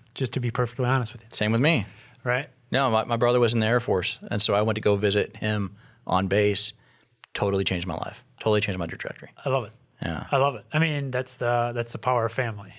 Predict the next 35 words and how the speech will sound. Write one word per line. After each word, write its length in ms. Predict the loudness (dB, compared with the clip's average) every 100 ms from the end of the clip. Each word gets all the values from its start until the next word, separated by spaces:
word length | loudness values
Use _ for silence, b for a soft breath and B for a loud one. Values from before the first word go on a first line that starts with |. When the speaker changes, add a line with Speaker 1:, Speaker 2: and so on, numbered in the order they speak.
| -14
Speaker 1:
right? 300 | -10 -10 -10 -6
And 400 | -4 -4 -8 -10
Speaker 2:
Yeah. 80 | -12
Speaker 1:
the 60 | -6
power 240 | -2 -2
of 100 | -4
siblings. 540 | -8 -8 -10 -14 -4
Speaker 2:
What 60 | 0
was 100 | 2
that 140 | 0
for 100 | 0
you? 240 | 0 0 -2 -12 b b b b b -2
Speaker 1:
Well, 180 | 2 4
so, 480 | 4 4 4 2 -4 _ _ -2
uh, 400 | 2 4 4 2 -4 _
I 100 | 0
was 140 | 2 2
a 60 |
teacher 460 | 0 0 0 0 -2
for 160 | -2
a 40 | -6
little 160 | -6
bit, 160 | -10 -16 _ _ _ -8
for 380 | 0 2 2 0 -6
two 120 | -6
years. 440 | -6 -8 -12 -14 -16 b b b _ _ -4
And 560 | 0 2 2 0 -4 -8 _ b b b b b _ _ _ _ -2
one 160 | 0
of 60 | 2
my 120 | 0
brothers 300 | 0 0 -2
was 140 | -2
out 160 | -2 -2
here 180 | -2 -2
working 500 | -2 -8 -8 -12 -14